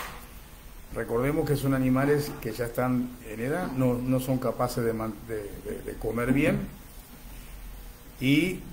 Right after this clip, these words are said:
van a tener dificultad en la eficiencia de la masticación. Para eso lo que tenemos que hacer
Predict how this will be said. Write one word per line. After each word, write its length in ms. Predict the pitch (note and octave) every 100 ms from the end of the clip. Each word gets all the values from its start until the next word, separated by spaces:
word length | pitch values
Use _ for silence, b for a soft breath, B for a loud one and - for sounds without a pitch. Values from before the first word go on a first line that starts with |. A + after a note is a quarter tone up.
| - - - - - A2
van 140 | A#2
a 80 | C3
tener 240 | C#3+ C#3+ C3+
dificultad 920 | C3 C#3 A#2+ A#2 A2 E3+ F3 C3+ C3
en 60 |
la 80 | A#2
eficiencia 560 | A2 A2+ A2+ D3+ D3 D3
de 60 |
la 40 | A#2+
masticación. 880 | A#2 - A2 G2+ C3+ G#2 - - - - - - - - - - - - - - - - -
Para 260 | A#2+ B2 C3
eso 380 | D3 C#3 F3+ D#3
lo 120 | A#2+
que 60 |
tenemos 340 | A2+ A#2 B2 C3+
que 80 | C#3+
hacer 300 | C3+ F3+